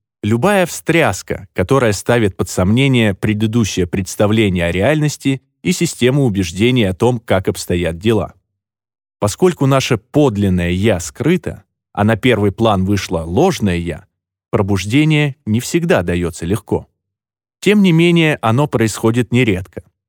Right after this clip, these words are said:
Я был свидетелем этого процесса у сотен людей, перенёсших в детстве травму. Отправные точки и триггеры бывают самыми разными.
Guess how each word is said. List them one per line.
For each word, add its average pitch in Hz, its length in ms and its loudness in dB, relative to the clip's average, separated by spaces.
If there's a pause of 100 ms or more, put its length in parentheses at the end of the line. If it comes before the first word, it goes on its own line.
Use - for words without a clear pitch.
(400)
Я 139 220 0
был 131 160 2
свидетелем 110 640 0
этого 104 300 0
процесса 107 760 -2
у 107 100 -10
сотен 127 440 0
людей, 104 440 0
перенёсших 90 680 -2
в 85 100 -12
детстве 95 360 -4
травму. 92 500 -2 (720)
Отправные 160 540 0
точки 170 400 0
и 110 80 0
триггеры 120 480 -2
бывают 98 480 0
самыми 139 460 0
разными. 87 580 -4